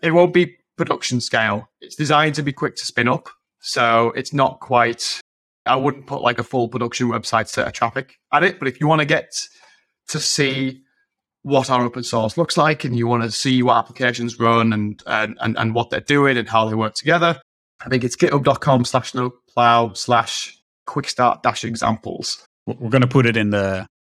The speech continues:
Speaker 2: in the links. <laughs>
Speaker 1: Yeah, just clone those re-, clone that repo,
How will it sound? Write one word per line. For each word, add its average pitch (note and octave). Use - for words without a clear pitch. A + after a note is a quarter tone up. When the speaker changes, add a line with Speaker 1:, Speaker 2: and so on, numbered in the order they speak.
Speaker 2:
in A2+
the G#2+
links. F#2+
<laughs> -
Speaker 1:
Yeah, D3
just -
clone C#3+
those C3
re-, F3+
clone D#3+
that C#3+
repo, D#3